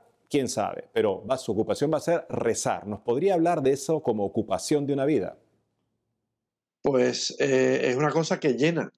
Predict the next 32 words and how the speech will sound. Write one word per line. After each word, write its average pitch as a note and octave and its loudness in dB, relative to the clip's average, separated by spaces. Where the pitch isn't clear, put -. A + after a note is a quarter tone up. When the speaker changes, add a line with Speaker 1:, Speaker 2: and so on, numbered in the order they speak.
Speaker 2:
que G#2+ 0
llena B2+ 2
por C#3+ 0
dentro C#3+ 2
del C#3+ 4
alma D3+ 2
estar B2+ -2
todo C#3+ 2
el C3+ 2
tiempo C#3 -2
junto, B2 0
junto C3 0
a A#2+ 2
Dios C#3 4
realmente, C#3+ 0
¿no? C3 -6
Que, A#2+ 0
que B2+ 2
evidentemente C3 2
hay D#3 4
otras D3 2
opciones C3 0
de A#2+ 0
vida, E3+ 4
pero A2+ -2
es - -2
que C3 0
yo C#3+ 4
es C#3+ -2
que D3 -2
he C#3 2
escogido B2+ 2